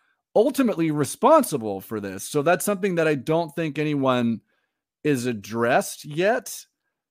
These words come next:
And I think they kinda did in the f-, episode where they went to her and talked to her how she was responsible for that. But I, I don't know. There's something where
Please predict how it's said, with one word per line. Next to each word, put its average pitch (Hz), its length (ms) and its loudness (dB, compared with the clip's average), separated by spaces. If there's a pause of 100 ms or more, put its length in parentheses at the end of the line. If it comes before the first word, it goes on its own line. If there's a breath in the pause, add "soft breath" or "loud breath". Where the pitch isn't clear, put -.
(180)
And 151 100 0
I 175 40 2
think 220 160 -2
they 214 80 6
kinda 202 420 2
did 208 240 6
in 196 120 0
the 175 80 -2
f-, - 220 -14
episode 170 380 -2
where 170 100 -4
they 156 120 0
went 147 340 -4
to 170 280 -6
her 185 340 0
and 135 340 -2
talked - 260 -4
to 147 100 -4
her 135 40 -2
how 131 140 -2
she 123 200 -8
was 131 200 -6
responsible 127 580 -4
for 135 140 -8
that. 131 180 -2
But 135 80 -2
I, 135 240 0
I - 20 4
don't 175 160 2
know. 139 200 6
There's 123 200 0
something 196 420 -2
where 156 280 4